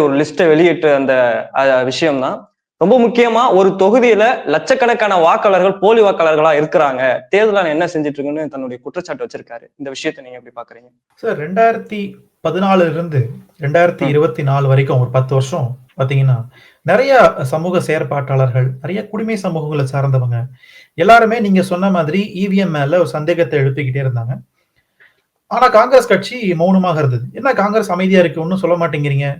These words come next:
Speaker 2: மீண்டும் மீண்டும் பாஜக வெற்றி பெறுது, நீங்க ஒண்ணும் பண்ண மாட்டீங்களா?" அப்படின்னு எல்லாரும் குற்றச்சாட்டா எப்பயும் போல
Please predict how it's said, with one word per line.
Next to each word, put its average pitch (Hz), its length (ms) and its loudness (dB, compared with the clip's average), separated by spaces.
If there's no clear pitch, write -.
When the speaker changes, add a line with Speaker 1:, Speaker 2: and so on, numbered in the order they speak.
Speaker 2:
மீண்டும் 196 300 -2
மீண்டும் 190 260 2
பாஜக 175 340 4
வெற்றி 156 240 -2
பெறுது, 143 340 -2
நீங்க 151 160 -10
ஒண்ணும் 175 140 -6
பண்ண 160 160 -2
மாட்டீங்களா?" 139 400 -2
அப்படின்னு 135 300 -2
எல்லாரும் 165 380 -2
குற்றச்சாட்டா 143 460 -2
எப்பயும் 143 300 2
போல 143 160 2